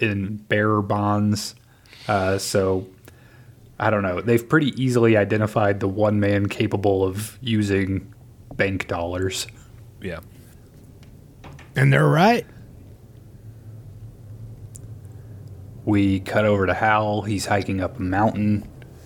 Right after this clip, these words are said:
Speaker 1: He finds Gabe at the top. So, <laughs> Gabe must have got the feel back pretty damn quick.
Speaker 2: Mm-hmm.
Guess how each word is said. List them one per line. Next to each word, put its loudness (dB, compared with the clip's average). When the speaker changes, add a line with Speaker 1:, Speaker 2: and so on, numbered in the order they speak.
Speaker 1:
He -2
finds 2
Gabe 4
at 0
the -8
top. -2
So, -2
<laughs> -20
Gabe 4
must 0
have 2
got 0
the -6
feel 4
back 0
pretty 2
damn 2
quick. 2
Speaker 2:
Mm-hmm. -6